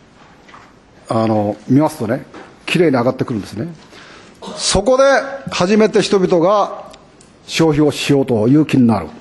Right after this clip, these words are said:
あるいは企業が投資をしようという気になるわけですね。将来の物価が上がると思えば、じゃあ今買おうかと。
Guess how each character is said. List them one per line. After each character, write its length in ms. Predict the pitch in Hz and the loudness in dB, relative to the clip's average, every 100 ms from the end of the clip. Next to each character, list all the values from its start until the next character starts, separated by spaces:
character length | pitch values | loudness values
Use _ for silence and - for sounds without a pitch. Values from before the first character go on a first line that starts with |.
| - - - | -20 -20 -8
あ 120 | 135 | -2
る 80 | 165 | 0
い 20 | |
は 80 | 151 | 0
企 180 | - 151 | 2 2
業 120 | 135 | 4
が 160 | 131 135 | 2 0
投 180 | 131 127 | -2 -2
資 140 | 131 | 0
を 40 | |
し 100 | 117 | 0
よ 80 | 127 | -2
う 40 | 113 | 0
と 80 | |
い 40 | 107 | -2
う 20 | |
気 120 | - | -2
に 80 | 104 | -2
な 80 | 117 | -2
る 80 | 107 | -4
わ 60 | |
け 60 | 87 | -6
で 60 | |
す 80 | - | -2
ね。 200 | 160 196 - - - | -2 -2 -10 -20 -12
将 240 | - 226 | 0 2
来 200 | 214 185 | 4 2
の 280 | 180 180 151 | 2 0 0
物 120 | 123 139 | -4 -2
価 140 | 175 | 0
が 120 | 160 | 0
上 120 | 156 175 | 0 2
が 120 | 170 | 0
る 60 | - - - - | -2 -16 -16 -4
と 80 | 143 | 0
思 140 | 156 | 2
え 60 | 143 | 2
ば、 320 | 160 131 - | 2 0 -2
じ 80 | 147 | 0
ゃ 20 | |
あ 40 | 147 | 0
今 140 | 135 | 0
買 100 | 120 | -2
お 40 | |
う 20 | 110 | -4
か 120 | |
と。 100 | 87 | -8